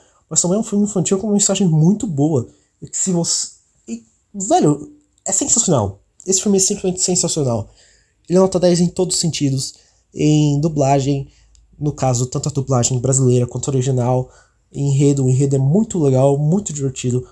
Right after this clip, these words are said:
o filme é divertido, a animação é boa, o estilo de arte é bom, a direção é boa, tudo nesse filme é perfeito. Eu dou o Fantástico Senhor Raposo uma nota dez, e é isso. Obrigado por terem ouvido até aqui.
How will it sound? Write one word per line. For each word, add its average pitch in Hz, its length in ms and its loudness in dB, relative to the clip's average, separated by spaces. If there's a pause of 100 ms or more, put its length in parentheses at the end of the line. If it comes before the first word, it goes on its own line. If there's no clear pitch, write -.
(100)
o 147 60 -12
filme 196 220 -4
é - 20 0
divertido, 147 540 0 (160)
a - 60 -6
animação 139 460 2
é 175 40 0
boa, 147 460 2 (480)
o 139 140 -6
estilo 185 300 -2
de 156 80 0
arte 147 200 2
é 139 40 -2
bom, 143 340 0 (680)
a - 160 -8
direção 165 440 0
é 170 60 4
boa, 147 300 4 (200)
tudo 185 180 -6
nesse 170 200 0
filme 147 200 -2
é 143 40 -6
perfeito. 127 640 -4 (160)
Eu 139 140 0
dou 135 440 0
o 143 60 -6
Fantástico 156 420 -4
Senhor 156 160 -4
Raposo 139 540 -2
uma 139 140 -2
nota 131 300 -6 (260)
dez, 156 500 -2 (300)
e 135 120 0
é 123 40 4
isso. - 380 -4 (920)
Obrigado 123 340 0
por - 80 -16
terem 127 180 -2
ouvido 107 260 -2
até 113 140 -2
aqui. 175 360 -4